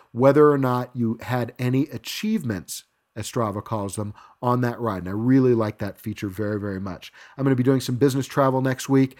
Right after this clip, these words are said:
I'm probably gonna be running 'cause I'm not bringing a bike with me. I'm gonna use Strava to try to find places to go running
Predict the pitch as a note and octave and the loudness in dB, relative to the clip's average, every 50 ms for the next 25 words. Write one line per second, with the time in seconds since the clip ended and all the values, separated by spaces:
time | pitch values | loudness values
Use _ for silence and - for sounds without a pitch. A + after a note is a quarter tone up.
0 | - - _ - - F#2 - B2 B2 C3 C3+ B2+ A#2+ C3+ A#2+ B2 B2 A#2 A#2+ A2+ | -20 -20 _ -20 -18 -8 -2 2 2 2 2 2 2 2 0 2 0 0 0 0
1 | A2 A#2 A#2+ B2+ B2+ B2+ B2 A#2 A2 G#2 G2 A2+ A#2+ B2 C3+ C#3 B2+ B2 A#2+ A2+ | 2 0 0 0 0 -2 -4 -4 -6 -6 -6 -6 -6 -4 -4 -4 -2 -2 -2 -4
2 | A2 A2 B2+ B2 B2 - C3+ B2 - - C3 B2+ B2 - - - _ - - E3+ | -2 -2 -2 -2 0 0 -2 -2 0 0 -2 -2 -2 -4 -10 -20 _ -6 -4 -2
3 | A#3+ C#4 C#4 A#3+ - - - F3+ F#3+ A#3 A#3 D#3 C3 A#2 - C#3+ C#3 C#3 C#3 C3+ | 0 2 2 0 0 0 0 0 0 0 0 -2 -2 -2 0 0 2 2 2 0
4 | - C3+ C3 B2+ - C#3 C3+ C3+ - - A#2 - - - B2 A#2 A#2 A#2+ B2+ C3+ | 0 0 0 0 -2 -2 -2 -2 -2 -6 -14 -14 -8 -4 -2 -2 2 2 4 4
5 | C3+ C3 C3 | 2 2 -2